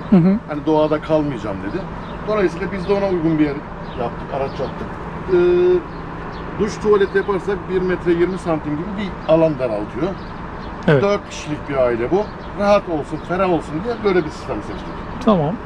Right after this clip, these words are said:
Speaker 1: Zaten
Speaker 2: Ee,
Speaker 1: ilk,
Speaker 2: şu
Speaker 1: ilk
Speaker 2: an
Speaker 1: defa
Speaker 2: altı
Speaker 1: böyle bir
Speaker 2: kişilik
Speaker 1: şey.
Speaker 2: bir oturma grubu.
Speaker 1: Evet.
Speaker 2: Bunun bir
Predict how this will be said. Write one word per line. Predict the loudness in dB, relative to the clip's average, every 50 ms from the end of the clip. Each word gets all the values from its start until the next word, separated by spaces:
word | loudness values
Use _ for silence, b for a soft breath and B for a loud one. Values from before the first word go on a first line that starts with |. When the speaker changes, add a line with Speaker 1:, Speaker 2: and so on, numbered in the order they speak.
| 0 2
Speaker 1:
Zaten | 4 6 6 6 6 6 4
Speaker 2:
Ee, | 4 4 2
Speaker 1:
ilk, | 0 0 -4 -8 -8 0 2
Speaker 2:
şu | 2
Speaker 1:
ilk | 4 6
Speaker 2:
an | 4
Speaker 1:
defa | 4 6 6 6
Speaker 2:
altı | 6 6
Speaker 1:
böyle | 4 2
bir | 0
Speaker 2:
kişilik | -4 -6 -8 -8
Speaker 1:
şey. | -6 -6 -4
Speaker 2:
bir |
oturma | -4 -4 -4 -4 -2 0 0
grubu. | 2 2 2 4 4 6 6
Speaker 1:
Evet. | 6 4 2 -4 -12 -16 -16 -16 -16 -12 -8 -6
Speaker 2:
Bunun | -4 -4 -2 -2 -2
bir | -4 -4